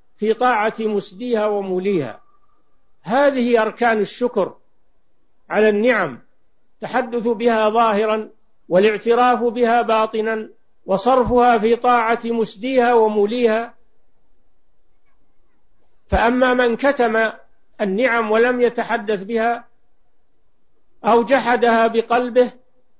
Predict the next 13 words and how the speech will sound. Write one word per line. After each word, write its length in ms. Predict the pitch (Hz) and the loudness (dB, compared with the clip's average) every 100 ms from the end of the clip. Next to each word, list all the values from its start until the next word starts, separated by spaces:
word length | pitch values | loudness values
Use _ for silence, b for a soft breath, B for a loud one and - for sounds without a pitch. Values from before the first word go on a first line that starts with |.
| - - - | -20 -16 -6
وأنكرها 680 | 196 240 233 247 247 220 233 | -2 0 0 0 2 2 0
بقلبه 640 | 220 220 233 254 262 240 - - - _ _ - | -2 -2 -2 0 -2 -2 -8 -20 -20 _ _ 2
أو 220 | 262 269 | 4 2
صرفها 760 | - 277 269 240 240 240 233 | 2 4 4 4 4 4 2
في 180 | 202 233 | 2 0
غير 360 | 220 262 262 262 | 2 2 0 -2
طاعة 400 | 247 233 220 220 | 0 2 0 2
الله 420 | 214 208 254 233 | 0 2 2 2
واستعان 640 | 208 208 - 214 247 233 208 | 0 -2 -4 -2 0 0 -2
بها 480 | 247 226 202 - - - _ - - - | 0 2 2 -2 -8 -20 _ -20 -20 -4
على 280 | 214 240 240 | 2 4 4
محارم 560 | 233 220 240 240 226 | 0 0 0 2 0
الله 460 | 220 233 254 202 | 0 2 2 0